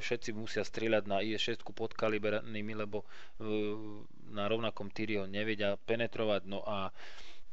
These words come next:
tento bude odrážať, eh, všetko, takže I S šestka bude teraz, dalo by sa povedať,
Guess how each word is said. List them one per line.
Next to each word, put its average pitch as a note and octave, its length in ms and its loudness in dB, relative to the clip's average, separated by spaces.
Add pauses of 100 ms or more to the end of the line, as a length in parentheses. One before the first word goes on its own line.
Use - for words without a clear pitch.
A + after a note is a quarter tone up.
(120)
tento A2 400 2
bude G#2 240 0
odrážať, A2 880 6 (560)
eh, G2+ 160 -2
všetko, G#2 480 0
takže G2 560 0
I A#2 160 2
S G#2 80 2
šestka A2 400 0
bude G#2+ 320 -4
teraz, G#2 400 2 (400)
dalo G#2 240 2
by A2 80 -2
sa G#2 160 0
povedať, A2 480 4